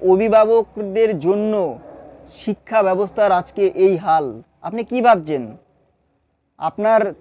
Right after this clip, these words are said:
ছেলে, আহ, বিশাল বড় পণ্ডিত হয়ে যাবে, তাই না? কোনোদিন পারবেন না। আপনার ছেলেকে মানুষ করতে কোনোদিন পারবেন না। আপনারা তো নিজেরাই হননি এবং আপনার ছেলেকেও মানুষ করতে দেবেন না।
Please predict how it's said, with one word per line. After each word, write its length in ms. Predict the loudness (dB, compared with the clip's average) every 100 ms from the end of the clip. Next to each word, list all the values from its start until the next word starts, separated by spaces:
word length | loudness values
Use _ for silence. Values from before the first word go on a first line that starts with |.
| -4
ছেলে, 480 | 2 6 8 6 2
আহ, 200 | -2 -2
বিশাল 340 | -2 2 4 4
বড় 180 | 2 -2 -2
পণ্ডিত 380 | 0 0 2
হয়ে 120 | 2 4
যাবে, 220 | 2 0
তাই 200 | -2 -2
না? 180 | -2 -6 _ _ _ _
কোনোদিন 360 | -4 -2 -2 -2
পারবেন 320 | -2 -2 -4
না। 260 | -6 -10 -16 _ _ _ _ -20 -20 -20 -6
আপনার 360 | -4 0 -2 -2
ছেলেকে 440 | -2 0 4 4
মানুষ 360 | 4 0 -2 -2
করতে 240 | -4 -2
কোনোদিন 400 | -2 -2 -2 0
পারবেন 340 | 0 0 -2 -4
না। 280 | -6 -8 -16 _ _ _ _ _ _ _ _ _ _ _
আপনারা 380 | -10 -2 0 2
তো 120 | 0
নিজেরাই 380 | 2 2 2 2
হননি 360 | 0 0 0 -2 -10 _ _ _ _ _ _ _ -16
এবং 140 | -10
আপনার 240 | -8 -8 -6
ছেলেকেও 320 | -4 -2 -2
মানুষ 260 | -4 -6 -8
করতে 200 | -10 -6
দেবেন 260 | -6 -6
না। 220 | -8 -12